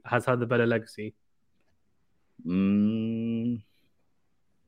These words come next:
Speaker 2: I'd say probably, uh, Amir Khan,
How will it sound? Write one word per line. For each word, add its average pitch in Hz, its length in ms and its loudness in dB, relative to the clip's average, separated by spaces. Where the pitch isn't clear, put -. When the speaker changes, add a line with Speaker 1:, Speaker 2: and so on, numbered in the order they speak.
Speaker 2:
I'd 120 180 6
say 156 140 2
probably, 101 520 6
uh, 85 480 6
Amir 85 280 2
Khan, 73 340 -6